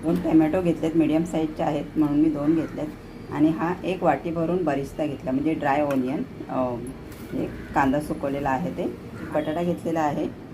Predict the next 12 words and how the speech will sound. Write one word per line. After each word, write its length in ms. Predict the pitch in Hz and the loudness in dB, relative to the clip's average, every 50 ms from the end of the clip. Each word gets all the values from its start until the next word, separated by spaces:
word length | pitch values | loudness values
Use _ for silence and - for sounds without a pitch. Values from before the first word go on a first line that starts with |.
| - - - - - - | -14 -14 -14 -14 -10 -10
त्याचं 200 | 151 151 - 165 | -8 -4 0 0
असं 220 | 160 147 151 - | 0 2 2 2
अर्धा 320 | - 151 143 139 143 151 160 | 2 4 2 2 2 2 4
इंचाचे 420 | 165 165 160 151 160 156 156 185 | 4 4 4 4 2 -2 -4 -4
कापं 320 | - - 135 131 - 143 | -2 -2 -4 -2 -2 -6
केलेले 260 | 131 - 131 117 117 113 | -6 -6 -6 -6 -6 -6
आहेत. 220 | 117 117 - - | -8 -8 -8 -8
हे 60 | 127 | -8
बघा, 240 | 120 120 - - 120 - - - - - | -8 -10 -10 -10 -10 -10 -12 -14 -8 -2
ते 40 | 151 | 0
आता 240 | 131 127 - - 135 | 0 0 0 0 -2
आपण 240 | 127 - - 190 | -2 -2 0 -2